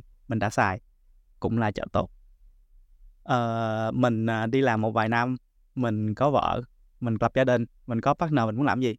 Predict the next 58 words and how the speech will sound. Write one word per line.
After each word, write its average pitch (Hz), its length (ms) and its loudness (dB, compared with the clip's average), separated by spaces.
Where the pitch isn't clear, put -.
Muốn 123 140 0
nhà 123 100 2
riêng. 117 260 0
Lúc 135 120 -2
đó 143 100 4
thì 151 60 4
mình 117 100 2
làm 107 240 0
gì? 120 160 2
Đi 113 140 0
thuê 110 260 -2
chung 113 260 -4
cư, 113 380 0
hoặc 110 140 -2
là 117 60 2
nhiều 113 180 4
tiền 113 140 0
hơn 120 80 -2
thì 107 140 0
mua 113 160 0
nhà. 101 300 -2
Thì 113 120 -2
ở 113 120 -4
đó 127 120 0
Chợ - 180 -4
Tốt 143 200 -2
vẫn 104 160 0
xuất - 180 -6
hiện. - 160 0
Và 127 140 0
cuối 151 180 2
cùng 123 200 2
thì 117 80 -2
có 143 140 0
con, 127 320 0
có 135 120 -6
con 123 300 -2
xong 120 220 -6
rồi 107 100 -4
thì 113 180 -6
gì? 113 180 -2
Ừ, 104 340 -2
thì 107 240 -2
trên 117 180 0
Chợ - 100 -2
Tốt 143 200 0
cũng 113 160 -2
có 135 220 -2
đồ 110 160 2
mẹ 107 200 0
và 104 120 2
bé, 151 260 0
và 131 140 -4
đặc 101 160 -2
biệt 123 100 2
là 120 80 2
có 127 120 -2
ô 139 160 -2